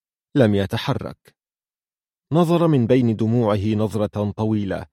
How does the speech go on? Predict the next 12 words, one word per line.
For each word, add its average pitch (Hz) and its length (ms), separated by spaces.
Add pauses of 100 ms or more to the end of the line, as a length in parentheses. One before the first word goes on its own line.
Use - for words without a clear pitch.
(600)
ثم 160 280
أدار 156 340
رأسه 139 600
إلي 127 380
هازا 113 640
كتفيه 110 560
في 104 280
أسى، 90 360 (920)
وانطلق 156 540
جاريا 107 500
إلى 107 280
المنزل. 95 580